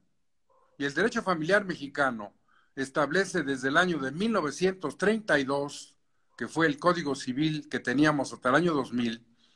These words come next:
que los cónyuges o personas solteras tenían derecho a adoptar. En el año dos mil diez,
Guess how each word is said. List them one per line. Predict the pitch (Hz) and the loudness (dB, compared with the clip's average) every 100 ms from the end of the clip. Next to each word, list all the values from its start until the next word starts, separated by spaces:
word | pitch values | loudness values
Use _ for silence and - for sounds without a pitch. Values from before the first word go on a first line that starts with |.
| - - _ _ | -20 -20 _ _
que | - 196 208 - _ _ | 8 10 10 4 _ _
los | 143 151 - | 0 0 0
cónyuges | - 233 226 - - - 113 - - - _ _ _ - | 4 6 6 4 -2 -4 -8 -10 -14 -16 _ _ _ -6
o | 135 | -4
personas | 143 139 202 180 | -2 0 0 0
solteras | - 127 - 175 170 | -2 -4 2 2 2
tenían | 165 139 170 180 | -2 -2 0 0
derecho | 139 151 170 185 180 - - _ _ _ _ _ - | 0 0 0 -2 -4 -6 -20 _ _ _ _ _ -2
a | 143 | 2
adoptar. | 185 175 - 95 - _ _ _ _ _ _ _ _ _ _ _ | 4 2 -2 -2 -2 _ _ _ _ _ _ _ _ _ _ _
En | 135 151 | -2 4
el | 175 | 8
año | 226 190 180 180 - - _ _ _ _ _ | 8 8 4 4 -4 -20 _ _ _ _ _
dos | 123 147 143 | -2 -2 0
mil | 170 208 202 - _ | 2 2 0 -8 _
diez, | 127 175 165 139 - - - | -4 2 4 2 -4 -12 -16